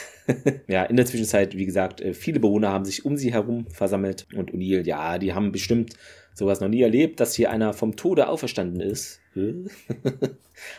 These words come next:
Also, Tialk ist hier Jesus und Carter zu Simon, äh, „Ich weiß, das ist sehr ungewöhnlich hier alles, aber dafür können wir dir eine logische Erklärung geben.“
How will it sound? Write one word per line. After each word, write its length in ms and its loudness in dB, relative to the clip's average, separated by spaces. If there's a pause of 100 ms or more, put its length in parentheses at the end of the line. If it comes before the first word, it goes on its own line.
Also, 360 4 (180)
Tialk 320 4
ist 120 -6
hier 380 0 (480)
Jesus 1120 0
und 240 -2
Carter 360 2
zu 280 -4
Simon, 560 -2
äh, 280 -4
„Ich 180 -8
weiß, 380 2
das 180 -2
ist 480 -8
sehr 240 6
ungewöhnlich 500 2
hier 160 4
alles, 300 0
aber 280 0
dafür 320 2
können 220 4
wir 80 10
dir 160 6
eine 140 8
logische 340 4
Erklärung 460 0
geben.“ 340 0